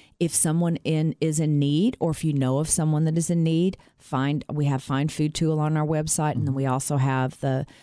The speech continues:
Speaker 1: the text where people can find out in a specific location.
Speaker 2: Mm-hmm.
Speaker 1: Uh, we love people to donate money.
Speaker 2: Mm-hmm.
Speaker 1: Every dollar provides four meals.
Speaker 2: Yeah.
Speaker 1: And,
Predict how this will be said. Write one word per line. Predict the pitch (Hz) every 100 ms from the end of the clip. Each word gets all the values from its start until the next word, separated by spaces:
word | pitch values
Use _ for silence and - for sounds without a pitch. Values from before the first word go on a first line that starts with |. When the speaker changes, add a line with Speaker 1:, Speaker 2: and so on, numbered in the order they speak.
| -
Speaker 1:
the | 151
text | - 147 - -
where | 156 143
people | 160 147 -
can | 147 143
find | 135 127 139
out | 131 -
in | 131
a | 139
specific | - 147 151 143 143
location. | 147 135 156 147 143 131
Speaker 2:
Mm-hmm. | 131 117 123 156 _
Speaker 1:
Uh, | 151 143 139 -
we | 156 156 147
love | 151 147 151
people | 165 156 156
to | 151 160 147 139
donate | 156 143 147 143 143 - - _
money. | 147 135 202 285 _ -
Speaker 2:
Mm-hmm. | 131 117 147
Speaker 1:
Every | - 131 147
dollar | 147 135 143 160 165 170 -
provides | 160 147 139 -
four | - 151 147
meals. | 143 135 151 226
Speaker 2:
Yeah. | 113 95 - - - -
Speaker 1:
And, | - 160 151 147 160